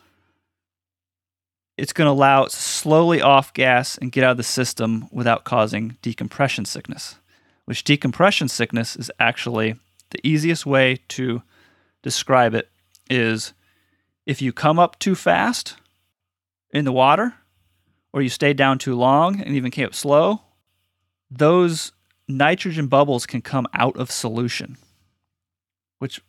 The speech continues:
what I mean by out of solution is if you take a, um, a pop, a bottle of pop, for bottle of soda for the Southerners down here.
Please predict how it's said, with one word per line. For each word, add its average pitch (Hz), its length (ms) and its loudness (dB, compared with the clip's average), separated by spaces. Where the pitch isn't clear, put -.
what 147 140 2
I 147 40 2
mean 170 140 0
by 147 200 2
out 139 180 2
of 127 60 -6
solution 127 520 -2
is 117 140 -4
if 117 100 -14
you 139 80 -4
take 143 240 -2
a, 117 260 2
um, - 500 -4
a 127 80 0
pop, - 500 2
a 120 40 -6
bottle 135 360 4
of 117 120 -4
pop, 117 360 0
for 110 280 -8
bottle 131 260 4
of 117 60 -4
soda 123 640 2
for 120 380 -10
the 123 60 -10
Southerners 120 580 2
down 113 240 0
here. 117 260 -4